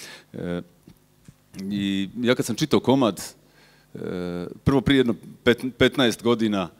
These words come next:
e, sjećam se da me, da me je odmah uzeo, odmah tim, tom prvom scenom u kojoj, e, nema, nema nikakve nevinosti, nema nikakve, e,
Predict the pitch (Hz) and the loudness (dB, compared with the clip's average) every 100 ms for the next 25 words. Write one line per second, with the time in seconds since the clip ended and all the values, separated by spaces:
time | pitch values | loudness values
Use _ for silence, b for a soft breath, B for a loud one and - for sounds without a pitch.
0 | b b b - - 50 50 50 50 - | b b b -18 -14 -12 -10 -10 -12 -12
1 | 50 - - - - 131 131 120 110 113 | -16 -20 -20 -20 -10 -6 -4 0 2 4
2 | 107 104 98 - 120 120 117 117 110 71 | 4 2 -2 -8 -10 -10 -10 -10 -10 -12
3 | 82 101 b b b 104 104 101 101 101 | -14 -16 b b b -2 0 4 4 4
4 | 101 101 95 92 90 90 85 87 - 127 | 4 2 0 -4 -12 -12 -10 -10 4 6
5 | 127 110 113 117 107 95 82 73 - - | 8 8 8 8 8 6 4 -2 -12 -8
6 | - 117 120 - 113 104 113 98 131 123 | 2 4 6 4 0 6 6 8 8 8
7 | 92 - 117 113 98 87 87 95 92 92 | 6 4 6 6 4 2 0 2 6 6
8 | 92 87 B B B 92 95 95 95 101 | 6 2 B B B 4 6 8 6 8
9 | 120 117 101 110 113 117 120 120 120 120 | 8 8 6 4 2 4 6 6 6 4
10 | - 110 117 113 101 87 - 92 113 110 | 4 8 8 8 4 0 -2 0 4 6
11 | 123 113 110 107 | 6 6 8 8